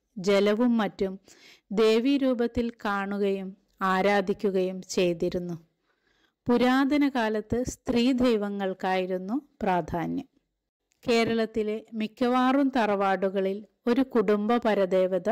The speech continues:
ഉണ്ടായിരിക്കും. സന്യാസത്തിനും ഭജനത്തിനുമായി നാടുവിടുന്ന കുടുംബാംഗം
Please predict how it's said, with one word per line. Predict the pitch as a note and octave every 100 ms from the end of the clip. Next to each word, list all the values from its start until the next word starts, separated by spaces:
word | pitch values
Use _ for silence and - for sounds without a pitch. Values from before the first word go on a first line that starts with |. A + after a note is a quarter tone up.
| C#4 D#4
ഉണ്ടായിരിക്കും. | G#3+ G3 F3 E3+ E3 D#3+ - - _ _ _ - _ _ _ -
സന്യാസത്തിനും | - G#3+ G#3 G3+ G3 - G3 G3 F#3+ G3+ - _ -
ഭജനത്തിനുമായി | G3+ G3+ G3+ G#3+ A3 A#3+ A3 G#3 F#3+ F#3+
നാടുവിടുന്ന | F#3+ F#3 F#3 G3+ G3+ G3+ G3
കുടുംബാംഗം | G3 - F#3+ F#3+ F#3+ F#3+ F#3+ F#3